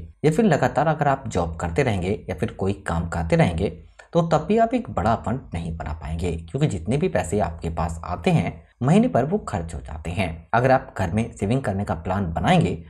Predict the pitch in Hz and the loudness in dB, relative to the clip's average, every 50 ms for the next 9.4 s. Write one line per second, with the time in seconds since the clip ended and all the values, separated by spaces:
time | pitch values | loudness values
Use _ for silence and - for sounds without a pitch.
0 | - - - - 180 196 202 - - 262 254 - 233 233 233 - - - 87 95 | -20 -20 -6 2 2 2 2 2 -2 -2 -2 -2 -6 -6 -6 -6 -6 -4 -2 -2
1 | 95 92 - 123 - - - - - - - 87 85 95 - - 101 95 80 - | -2 -2 -4 -6 -6 -4 -6 -6 -6 -6 -4 0 0 0 0 -2 -4 -4 -4 -6
2 | - - 113 156 170 160 165 - 87 87 82 - 95 - - - - - 185 185 | -6 0 4 6 6 6 6 4 0 0 0 2 2 0 0 -2 -2 0 2 4
3 | - 233 170 180 170 165 - 127 180 214 - 110 107 - - - - 147 151 151 | 4 4 6 6 4 4 4 2 0 2 2 2 0 2 -2 -2 0 0 0 0
4 | - - 95 104 117 117 - 127 107 - - - - - - 107 98 104 117 - | -2 -6 -4 -4 -4 -4 -4 -6 -6 -4 -2 -2 -2 -2 -2 -2 -2 -2 -2 -2
5 | - - 104 - - 156 170 - 85 82 82 - - - _ - - 185 208 214 | -2 -4 -4 2 2 2 2 2 -4 -6 -6 -10 -14 -20 _ 2 2 2 4 4
6 | 240 240 - - 110 98 - - 85 82 123 139 - - - 104 82 80 - - | 0 0 0 -2 -4 -4 -2 -6 -6 -2 -2 -2 -2 -2 -6 -6 -6 -8 -10 -10
7 | - - - - 87 98 98 104 85 82 82 80 - _ - 120 139 175 175 233 | -10 -10 -8 -6 -4 0 0 0 0 0 -6 -12 -16 _ 0 2 4 4 6 6
8 | 226 240 226 233 - 269 196 123 107 131 160 165 - - 180 185 196 196 - 175 | 4 4 4 4 6 6 6 8 6 4 2 0 2 0 0 0 0 0 0 0
9 | - 92 92 92 87 98 98 | 0 0 -2 -2 -2 -4 -4